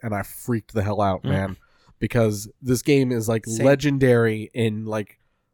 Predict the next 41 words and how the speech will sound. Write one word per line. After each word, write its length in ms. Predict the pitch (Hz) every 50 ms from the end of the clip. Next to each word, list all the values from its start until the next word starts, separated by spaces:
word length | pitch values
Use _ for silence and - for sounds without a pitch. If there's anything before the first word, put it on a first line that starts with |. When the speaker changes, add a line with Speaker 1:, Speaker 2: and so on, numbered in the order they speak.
| _ _ _ _ _ _ _ _ _ _ _ -
Speaker 1:
games 360 | 139 127 135 131 131 131 117
that 180 | 127 131 123 - - - - - _ -
it 60 | 151
was 160 | 156 156 147
never 300 | 170 202 220 202 226 233
even 320 | 220 214 196 175 165 143
formally 640 | 135 - - - 160 160 165 170 165 160 151 143 - -
announced. 840 | 107 107 107 107 113 113 101 - - - - - - - - - - _ - - _ _ _ _ _
Speaker 3:
Well, 180 | 196 208 208 -
so, 300 | - - 233 214 208 190 - _
and 200 | 185 202 202 208
it 100 | 208 -
was, 280 | 202 196 175 165 160 - _ _ _ _ _ _ _ _ _ _ _ _ _ _ _ _ _ _ _ _ 165
there 140 | - 190 190
was 180 | 190 185 165
a, 340 | 175 175 165 151 143 - -
in 100 | 151 156 170
Metroid 260 | 180 - 240 220 -
Prime 220 | 208 190 170 165
three, 580 | 151 - - - 180 175 160 160 - - 147 - _ _ _ _ _ _ _
there 100 | 151 160
was 140 | 151 151 143
a 80 | 139 131
thing 340 | - - - 190 190 208 214
you 80 | 214
Speaker 1:
Yes. 140 | - 165 151
Speaker 3:
could 80 | 139 - - - -
scan 440 | - 208 202 185 156 143 135 131 127
that 180 | 131 - - -
told 360 | - 185 180 175 170 151 143
you, 240 | 156 156 151 151 -
I 240 | - 156 156 156 160 170
can't 180 | 202 208 220 143
remember 260 | 185 196 190 170 165
how 180 | 180 185 175
it 80 | - -
said 140 | - 170 151
it, 40 | 135
but 120 | 143 147
it's 100 | 151 -
like, 160 | 160 - -